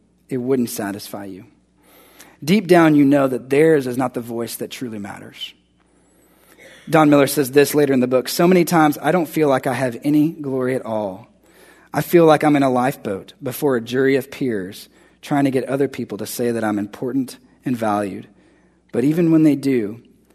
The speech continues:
it feels as if though their opinion isn't strong enough to give me the feeling that, that I need, the feeling that quit at the fall."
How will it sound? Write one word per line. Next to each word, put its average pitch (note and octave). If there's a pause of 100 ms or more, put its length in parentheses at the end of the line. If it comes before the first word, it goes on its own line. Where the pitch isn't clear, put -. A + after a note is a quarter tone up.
(320)
it -
feels D#3
as A#2+
if B2+
though B2
their A2+
opinion A2
isn't B2+
strong A2+
enough G2
to B2+
give A#2
me G#2+
the G2+
feeling A2
that, G2+
that G2+
I F#2+
need, F#2+ (520)
the C3
feeling A#2+
that -
quit -
at A#2
the G2
fall." F2